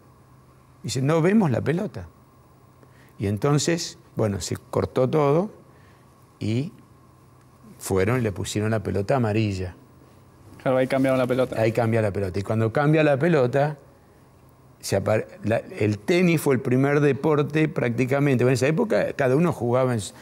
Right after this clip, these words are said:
Speaker 1: en su, como acá, de, en su lugar. No, no, no estaba eso del, de, lo, los deportes era el fútbol americano, el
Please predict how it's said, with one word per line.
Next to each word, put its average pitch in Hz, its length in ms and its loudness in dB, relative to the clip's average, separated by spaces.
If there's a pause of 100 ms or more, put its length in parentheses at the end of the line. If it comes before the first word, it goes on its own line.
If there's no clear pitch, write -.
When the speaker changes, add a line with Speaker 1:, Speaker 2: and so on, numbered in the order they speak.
(260)
Speaker 1:
en 110 200 -2
su, 117 280 -4
como 139 220 -2
acá, 117 380 -2
de, 104 460 -2
en - 60 -8
su - 120 -6
lugar. 147 380 0 (580)
No, 110 160 -4
no, 107 140 -2 (120)
no 120 100 -4
estaba 139 420 0
eso 117 280 2
del, 101 320 0 (340)
de, 110 420 -4
lo, 110 160 0
los 117 200 -2
deportes 143 560 -2
era 127 220 2
el 104 180 -2
fútbol 113 300 -2
americano, 127 960 0
el 101 220 -2